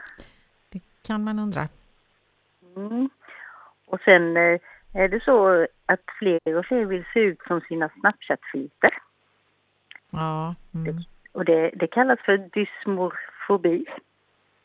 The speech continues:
Speaker 1: Okej, det
Speaker 2: Så
Speaker 1: var
Speaker 2: där
Speaker 1: en
Speaker 2: här
Speaker 1: liten
Speaker 2: kom en liten
Speaker 1: fobi.
Speaker 2: fobi igen.
Speaker 1: <laughs> Ja,
Speaker 2: Ja,
Speaker 1: precis.
Speaker 2: kom det tillbaks där.
Speaker 1: Ja.
Speaker 2: Nej, så de, de, eh, de är så vana då, de lägger de här filtrerna så till slut så vill de se ut så, för de, ja, det är helt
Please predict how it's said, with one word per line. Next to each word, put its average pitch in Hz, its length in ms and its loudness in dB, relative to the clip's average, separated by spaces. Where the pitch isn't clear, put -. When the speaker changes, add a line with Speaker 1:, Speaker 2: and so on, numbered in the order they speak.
Speaker 1:
Okej, 185 400 -6
det 185 140 -4
Speaker 2:
Så 220 60 -2
Speaker 1:
var - 0 -
Speaker 2:
där 165 100 4
Speaker 1:
en 262 60 -2
Speaker 2:
här 294 100 -4
Speaker 1:
liten 294 80 -4
Speaker 2:
kom 311 160 4
en 302 140 6
liten 247 220 4
Speaker 1:
fobi. 247 180 4
Speaker 2:
fobi - 140 4
igen. 240 180 8
Speaker 1:
<laughs> - 100 -16
Ja, 254 120 4
Speaker 2:
Ja, 170 180 6
Speaker 1:
precis. 220 400 0
Speaker 2:
kom 160 100 -10
det 185 80 -4
tillbaks 311 480 2
där. 269 120 2
Speaker 1:
Ja. 170 480 -4
Speaker 2:
Nej, 233 220 6
så 240 80 4
de, 196 420 0
de, 202 280 2
eh, 202 320 -4
de 226 140 -4
är 277 120 -2
så 269 80 -2
vana 254 400 6
då, 220 160 2
de 208 320 -4
lägger 220 300 -2
de 202 120 2
här 196 160 4
filtrerna 175 520 -4
så 165 80 -14
till 185 180 -8
slut - 240 -6
så 226 400 2
vill 233 180 -8
de 233 160 0
se 233 120 -4
ut 147 200 -4
så, 208 180 -6
för 196 120 -8
de, 190 420 -8
ja, 175 300 -8
det - 220 -10
är 180 80 -16
helt 208 220 -6